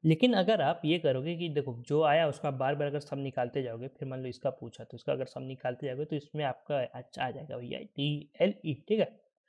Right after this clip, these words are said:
तो टीएलई आ जाएगा। अब टीएलई से कैसे बचें? ठीक है, टीएलई से बचने के लिए आप बहुत सारी चीज़ कर सकते हैं। एक जो, अ, है, वो है कि प्रीफिक्स सम का थोड़ा यूज़ कर ले।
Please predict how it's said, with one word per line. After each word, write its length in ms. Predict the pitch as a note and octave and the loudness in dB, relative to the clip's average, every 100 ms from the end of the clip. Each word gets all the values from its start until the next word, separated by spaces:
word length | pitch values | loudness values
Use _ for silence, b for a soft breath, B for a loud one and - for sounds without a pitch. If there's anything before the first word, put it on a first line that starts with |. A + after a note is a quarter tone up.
| _ | _
तो 60 | - | -4
टीएलई 480 | D3+ E3+ D#3+ E3+ E3+ | 0 4 4 4 4
आ 100 | D3+ | 2
जाएगा। 240 | C#3+ C#3 - | 0 -2 -2
अब 120 | F3 F#3 | -2 2
टीएलई 280 | F#3 G3+ | 2 2
से 100 | A#3 | 2
कैसे 240 | A3 A2+ C3+ | 2 0 -2
बचें? 260 | B2 - | -10 -10
ठीक 100 | - | -2
है, 60 | D#3+ | -2
टीएलई 360 | - C3+ C3+ F#3 | 0 -2 -2 0
से 100 | F3+ | 0
बचने 300 | D3+ D#3 D#3+ | 0 -2 -6
के 100 | C3+ | -4
लिए 140 | C3 | -4
आप 320 | D3 G3 - - | -2 -2 -4 -6
बहुत 260 | E3+ F#3+ F#3+ | 2 2 4
सारी 140 | F#3+ | 0
चीज़ 240 | - F#3 | 0 -2
कर 100 | - | 0
सकते 220 | D#3 D3+ D#3 | -2 -2 -4
हैं। 80 | |
एक 60 | D#3+ D#3+ | -4 -8
जो, 280 | D#3 D#3+ | -4 0
अ, 280 | D#3 C#3 B2+ | 4 4 2
है, 240 | B2+ D#3 G#3+ | 0 -2 -2
वो 220 | D3 D3+ | 0 0
है 140 | D3+ | 0
कि 140 | F3+ G3+ | -2 -2
प्रीफिक्स 500 | - D#3+ D#3 G3 - | 2 2 2 -2 -2
सम 120 | D#3+ | 0
का 120 | E3+ | 0
थोड़ा 180 | E3+ E3 | 0 0
यूज़ 240 | C3 A#2+ - | 0 -4 -8
कर 100 | |
ले। 120 | A#2+ | -10